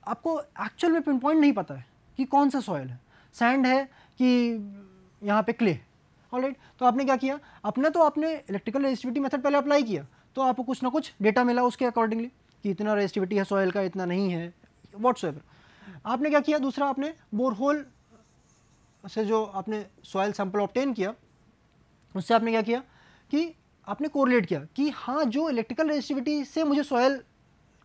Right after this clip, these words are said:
का सैंपल मिल रहा था या मैं कहूँ कि जो डेटा मिल रहा था रेजिस्टिविटी का,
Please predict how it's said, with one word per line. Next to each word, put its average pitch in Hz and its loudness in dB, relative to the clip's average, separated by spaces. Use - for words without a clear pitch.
का 240 0
सैंपल 220 -2
मिल 277 6
रहा 185 2
था 151 -18
या 220 10
मैं 214 0
कहूँ 226 4
कि 214 2
जो 208 0
डेटा 220 6
मिल 262 6
रहा 220 8
था 226 4
रेजिस्टिविटी 196 2
का, 147 -8